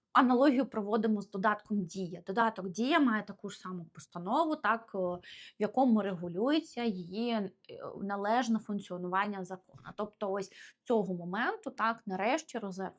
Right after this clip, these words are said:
Плюс, він є законним, легалізованим додатком. Прописано, хто є держателем цього реєстру, яким чином здійснюється доступ. Можна так сказати, все, що ми зараз з вами робили, так, от там жали кнопочки, як я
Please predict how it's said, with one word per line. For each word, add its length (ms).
Плюс, 480
він 140
є 320
законним, 800
легалізованим 1000
додатком. 560
Прописано, 840
хто 340
є 180
держателем 760
цього 340
реєстру, 520
яким 340
чином 360
здійснюється 640
доступ. 440
Можна 260
так 220
сказати, 460
все, 180
що 160
ми 140
зараз 280
з 60
вами 260
робили, 460
так, 260
от 140
там 220
жали 300
кнопочки, 580
як 180
я 60